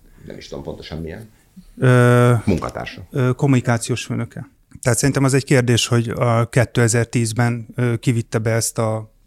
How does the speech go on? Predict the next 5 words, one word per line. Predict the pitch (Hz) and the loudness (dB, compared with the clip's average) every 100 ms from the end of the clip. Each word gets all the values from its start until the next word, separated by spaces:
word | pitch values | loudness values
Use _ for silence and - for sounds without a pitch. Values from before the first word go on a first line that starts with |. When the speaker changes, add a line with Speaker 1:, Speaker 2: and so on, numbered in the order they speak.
| 117 | -8
Speaker 2:
jobbhorgot. | 113 - 123 123 131 _ _ _ _ _ - - - - - | -8 -4 -2 -2 -4 _ _ _ _ _ -20 -20 -20 -20 -16
A, | - 127 123 120 120 123 - _ | -4 2 4 4 4 0 -4 _
és | 147 127 - | 0 0 0
ez, | - 143 123 | 0 0 0
ez, | - 139 147 | 0 0 0